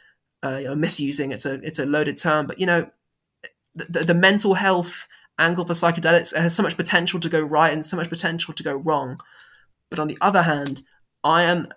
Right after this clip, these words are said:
so grateful that psychedelics have been normalized and destigmatized in the powerful ways they have been. Like, when I was first tripping, when I was, like, in twenty fifteen or so, like, it was all so closed off. And whilst there was something cool and edgy about them, when they're more underground,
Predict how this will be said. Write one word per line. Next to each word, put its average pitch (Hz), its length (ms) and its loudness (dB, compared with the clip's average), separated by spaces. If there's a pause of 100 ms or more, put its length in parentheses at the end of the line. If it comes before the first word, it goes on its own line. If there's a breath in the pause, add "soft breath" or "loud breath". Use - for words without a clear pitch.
(340)
so 185 380 4
grateful 175 560 0
that 110 160 -6
psychedelics 170 680 2
have 156 140 -2
been 139 240 -4
normalized 156 800 -2 (300 soft breath)
and 143 240 -4
destigmatized 160 920 -2
in 143 80 -6
the 143 80 -8
powerful 165 460 0
ways 156 280 -2
they 160 60 -8
have 160 220 -4
been. 131 200 -4
Like, 135 200 -10
when 175 120 2
I 190 80 2
was 180 160 0
first 175 320 0
tripping, 196 320 0
when 175 120 -2
I 160 80 2
was, 156 280 0
like, 147 180 -4 (520)
in 151 100 -2
twenty 165 280 0
fifteen 170 400 -2
or 151 120 -2
so, 127 320 -2 (460 soft breath)
like, 151 200 0
it 175 80 0
was 170 140 0
all 208 200 0
so 196 320 4 (140)
closed 185 500 2
off. 190 320 6
And 147 140 0
whilst 185 260 4
there 208 60 6
was 190 100 6
something 175 280 2
cool 185 440 2
and 147 120 0
edgy 170 340 2
about 147 300 0
them, 139 160 -8
when 143 80 -8
they're 151 100 -4
more 151 200 -4
underground, 139 600 -4